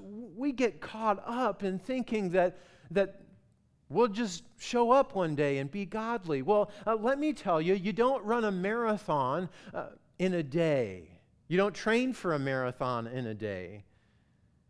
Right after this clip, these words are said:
And you don't grow in a holy habit.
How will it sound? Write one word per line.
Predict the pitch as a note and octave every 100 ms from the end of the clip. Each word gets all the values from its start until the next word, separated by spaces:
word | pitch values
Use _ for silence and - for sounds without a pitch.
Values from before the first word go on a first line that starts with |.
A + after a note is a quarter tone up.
| _
And | D#3 E3+
you | E3
don't | F#3+ A#3+ B3+ - - _ -
grow | B2+ C#3+ G#3+ G#3 C#3+ C3+ D#3+
in | C#3+
a |
holy | C3+ D#3+ G#3 G#3+ G3 F3
habit. | D3 - F#3+ G3+ G3 B2+ F#2+ - -